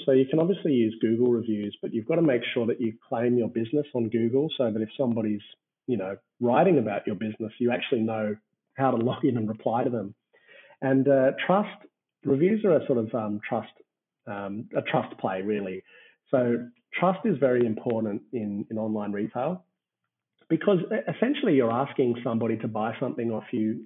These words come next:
sight unseen. So it's, it's proven that consumers will do their research and check review sites like Google Reviews, Trustpilot,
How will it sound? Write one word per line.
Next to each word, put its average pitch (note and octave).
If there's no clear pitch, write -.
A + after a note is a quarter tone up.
sight B2+
unseen. A2+
So F3
it's, D#3+
it's D#3+
proven F#3+
that C#3
consumers D3+
will B2+
do D#3+
their D3+
research A#2
and A2+
check E3+
review A#2+
sites G#2+
like G#2+
Google A#2
Reviews, A2
Trustpilot, G#2+